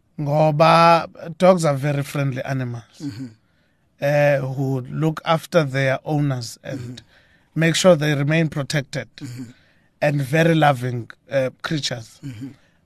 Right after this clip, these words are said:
Speaker 1: Kodwa amadoda, instead of being protectors of, of, of society and, and the whole world, they have turned in the world in,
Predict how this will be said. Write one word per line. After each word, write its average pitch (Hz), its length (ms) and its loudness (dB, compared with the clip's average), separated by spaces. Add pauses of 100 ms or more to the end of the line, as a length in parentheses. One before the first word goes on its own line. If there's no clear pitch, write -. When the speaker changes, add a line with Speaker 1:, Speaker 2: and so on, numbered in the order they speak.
Speaker 1:
Kodwa 185 360 4
amadoda, 170 720 2
instead 165 460 2
of 147 220 2
being 151 220 0
protectors 147 840 -2
of, 139 320 -12
of, - 320 -12
of 143 140 -10
society 151 800 0
and, 127 340 -8
and 127 280 -10
the 127 100 -10
whole 156 200 -4
world, 127 420 -4 (640)
they 156 300 0
have 151 300 0
turned 190 340 2
in 151 320 -6 (100)
the 151 200 -4
world 165 320 2
in, 143 240 -6